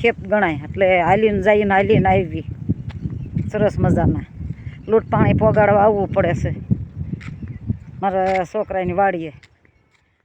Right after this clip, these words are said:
વરસાદે વિરામ લઈ લીધો. ને છોકરાને ઘરે ગઈ હતી.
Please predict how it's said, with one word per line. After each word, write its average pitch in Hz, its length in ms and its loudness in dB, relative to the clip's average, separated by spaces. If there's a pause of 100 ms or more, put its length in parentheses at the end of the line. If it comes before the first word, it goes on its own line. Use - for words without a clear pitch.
(2000)
વરસાદે 339 480 6
વિરામ 370 260 6
લઈ 381 280 6
લીધો. 320 240 4 (1500)
ને 285 120 8 (420)
છોકરાને 339 380 6
ઘરે 339 220 6
ગઈ 349 200 4
હતી. 277 160 2